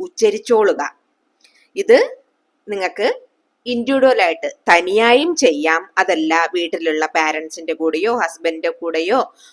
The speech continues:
മക്കളുടെ കൂടെയോ, എല്ലാവരും ചേർന്നും ഇത് ഉച്ചരിക്കാവുന്നതാണ്. ഇപ്പൊ നോക്കിയാല്, ഏതെങ്കിലും ഒരു വിശേഷ നാൾ എടുത്താല്, അന്ന്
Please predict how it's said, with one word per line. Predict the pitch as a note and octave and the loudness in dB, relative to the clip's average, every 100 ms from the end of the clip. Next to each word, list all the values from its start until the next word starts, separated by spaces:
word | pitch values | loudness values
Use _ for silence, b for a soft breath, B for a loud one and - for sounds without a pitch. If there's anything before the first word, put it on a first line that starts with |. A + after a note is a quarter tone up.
| _ | _
മക്കളുടെ | E3+ F3 F3+ E3 E3+ | -6 -2 -2 -2 -2
കൂടെയോ, | D#3+ D3+ E3 F#3 D#3 E3+ | -2 -2 0 -2 0 0
എല്ലാവരും | E3 F3 F3+ F3+ F3+ A3 C4 | 0 2 2 2 -2 -8 -4
ചേർന്നും | A3+ F#3+ G3 G#3 B3 C5+ - _ _ - | -2 0 0 -2 -4 -4 -10 _ _ -2
ഇത് | B3 A3+ - - _ - | 4 4 2 -6 _ -6
ഉച്ചരിക്കാവുന്നതാണ്. | C4+ D4 B3+ B3 B3+ A#3+ A3+ G#3+ D#3 - - _ _ _ _ _ _ _ _ _ _ _ _ - | -4 0 0 2 4 4 2 0 -2 -6 -16 _ _ _ _ _ _ _ _ _ _ _ _ -12
ഇപ്പൊ | C4+ D#4 | -4 -2
നോക്കിയാല്, | D4 A3+ A#3+ B3 C#4 G3+ D3+ D#3+ A#3+ - _ _ _ - | 0 0 -2 -2 0 0 0 -4 -4 -8 _ _ _ -4
ഏതെങ്കിലും | C4+ C4 C4+ C4 B3+ | -2 -2 -2 4 4
ഒരു | B3 | 4
വിശേഷ | G#3+ G3+ A#3+ A#3+ B3+ | -2 -2 0 0 -2
നാൾ | A3 G3+ G3+ | -2 0 0
എടുത്താല്, | F#3 - F3+ D3+ C#3+ G3 A4 _ _ _ - | -2 -2 -2 -2 -4 -6 -8 _ _ _ -6
അന്ന് | G#3 A3+ A#3+ C4+ B4+ | -4 -2 0 0 -4